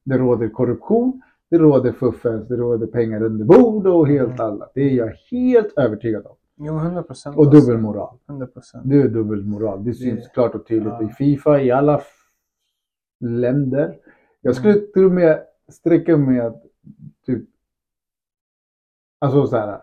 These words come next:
Speaker 1: det finns dubbelmoral överallt.
Speaker 2: Mm.
Speaker 1: Men det finns f-, länder som många anser är säkert, så här, de där är farliga, som inte det finns dubbelmoral.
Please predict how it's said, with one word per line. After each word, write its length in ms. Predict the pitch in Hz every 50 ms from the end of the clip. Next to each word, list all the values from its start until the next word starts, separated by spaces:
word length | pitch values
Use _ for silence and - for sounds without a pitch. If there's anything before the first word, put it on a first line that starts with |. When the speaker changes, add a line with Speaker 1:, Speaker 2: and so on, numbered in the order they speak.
| _ _
Speaker 1:
det 220 | - - 147 143
finns 180 | 143 196 170 143
dubbelmoral 640 | 131 147 147 131 135 131 120 123 120 120 113 107 110
överallt. 360 | 107 101 101 98 92 - - _ _ _ _ _ _ _ _ _
Speaker 2:
Mm. 220 | 131 135 135 135
Speaker 1:
Men 220 | 127 120 120 117 117
det 100 | 120 110
finns 280 | 120 147 147 127 -
f-, 60 | - _ _ _ _ _ _ _ _ _ _ _ _ _ _ _ _ _ _ _ _ _ _ _ _ _
länder 760 | - 127 135 151 165 170 156 127 117 110 107 113 123 135 151 - _ _ _ _ _
som 160 | 123 120 123
många 360 | 131 135 131 131 131 139 135
anser 640 | 123 117 117 110 107 - 127 123 113 104 107 104 101 - -
är 400 | 107 107 107 107 107 107 104 104 101
säkert, 680 | - - 113 110 107 107 - - 107 104 101 - _ _
så 60 | -
här, 200 | 95 95 95 95 - _ - 156 156 156 - - _ _ _
de 160 | _ 147 156 175
där 260 | 170 170 - 170 165 156
är 40 |
farliga, 540 | 147 - - 143 147 143 143 143 - - - - _ _ _ _ _ _ _ _ _ _ _
som 140 | - 107 110
inte 180 | 110 101 - 104
det 60 | 101
finns 220 | - 104 104 - _
dubbelmoral. 440 | - - 98 98 107 - 55 -